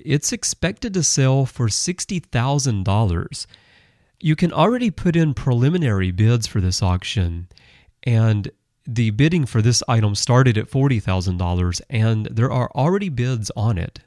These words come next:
So it's gonna sell for at least forty, and they're expecting sixty. You know, that's a real rarity. And the fact that,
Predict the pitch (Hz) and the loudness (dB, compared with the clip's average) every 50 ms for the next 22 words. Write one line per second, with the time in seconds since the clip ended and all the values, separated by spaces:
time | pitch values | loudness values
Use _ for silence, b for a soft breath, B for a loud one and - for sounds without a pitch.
0 | _ _ _ _ _ - - - 117 107 104 104 104 - - _ _ _ _ _ | _ _ _ _ _ -8 -2 2 2 4 4 2 0 -4 -10 _ _ _ _ _
1 | _ - 113 - - 127 110 110 104 - 120 110 104 - - 110 107 110 113 113 | _ -8 -8 -2 0 0 2 2 2 2 2 0 0 0 -2 -2 -2 -2 -2 -2
2 | 135 202 - - - - 101 92 85 82 87 98 131 B B B B B B B | -2 -2 -2 -4 -6 -4 -2 -2 0 0 0 -2 -2 B B B B B B B
3 | B - 104 101 107 107 107 107 104 - - - - 113 110 - - 110 98 92 | B -6 -4 -2 0 0 0 0 -2 -6 -10 -6 -4 -4 -4 -4 -6 -6 -6 -6
4 | 90 - - - 123 113 - - - 92 85 85 85 b b b b b b b | -8 -10 -6 -6 -6 -6 -6 -10 -10 -8 -8 -8 -10 b b b b b b b
5 | b - 123 113 110 160 190 - - 202 147 120 110 120 139 147 135 104 104 104 | b -2 -2 0 0 0 -2 -2 -2 -2 -2 0 0 2 2 2 2 2 2 2
6 | 107 123 131 113 - - 104 95 98 - 123 123 123 - _ 180 185 220 - - | 2 2 0 -2 -2 -4 -6 -6 -6 -6 -6 -6 -6 -6 _ -6 -6 -6 -8 -8
7 | _ 170 156 135 - | _ -4 -4 -4 -6